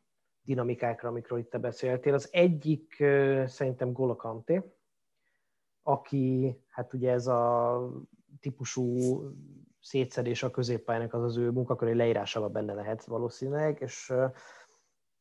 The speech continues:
azért őt, amikor megismertük a Leicesterben, és aztán utána Conte Chelsea-ben láttuk játszani, akkor neki nagyon-nagyon magasan volt az ázsúlya mindenhogyan, de azt a szintű játékot az elmúlt években szerintem kevesebb szert tudta megmutatni, vagy később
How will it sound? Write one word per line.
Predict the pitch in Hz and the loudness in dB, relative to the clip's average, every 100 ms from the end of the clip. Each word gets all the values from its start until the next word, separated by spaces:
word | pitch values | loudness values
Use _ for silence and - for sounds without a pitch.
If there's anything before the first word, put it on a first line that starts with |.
| _ _ _ - | _ _ _ -14
azért | 135 143 143 | 0 2 2
őt, | 135 | 2
amikor | 151 143 | 2 4
megismertük | 156 190 185 190 175 170 156 | 4 4 4 4 2 2 4
a | |
Leicesterben, | 147 135 - 135 123 123 123 123 123 - | 4 2 0 0 2 2 -2 -2 -6 -2
és | 180 170 156 | 2 4 2
aztán | 143 139 | 0 -2
utána | 131 127 120 | -2 -2 -4
Conte | - 139 120 117 | -2 0 0 0
Chelsea-ben | 95 120 113 123 117 117 117 | 0 0 0 -2 -4 -2 -2
láttuk | 117 113 117 | -2 -4 -8
játszani, | 117 113 113 - 113 120 | -2 -2 -4 -10 -8 -8
akkor | 117 117 | -8 -10
neki | 117 | -4
nagyon-nagyon | 127 143 143 135 123 | 2 4 6 6 2
magasan | 120 123 - 113 | 0 -4 -4 -6
volt | 113 113 | -6 -6
az | 110 | -4
ázsúlya | 110 110 110 | -4 -6 -8
mindenhogyan, | 110 123 151 170 165 160 | -6 -4 2 4 4 4
de | - | 0
azt | - 151 180 - | 2 2 4 2
a | |
szintű | 156 156 127 | 0 0 -2
játékot | 127 127 147 151 135 127 | -2 0 0 0 -2 -4
az | 127 | -6
elmúlt | 120 113 | -6 -4
években | 127 127 123 120 - | -2 0 -2 -4 -8
szerintem | _ - 156 147 127 120 | _ -4 2 2 2 -4
kevesebb | 117 110 110 - - | -6 -6 -6 -10 -12
szert | 113 113 | -12 -14
tudta | _ _ 101 - | _ _ -6 -4
megmutatni, | 101 - 110 107 - 165 | -8 -12 -8 -8 -2 -2
vagy | 170 113 | 0 -4
később | - 123 - 117 117 | -6 -8 -6 -8 -8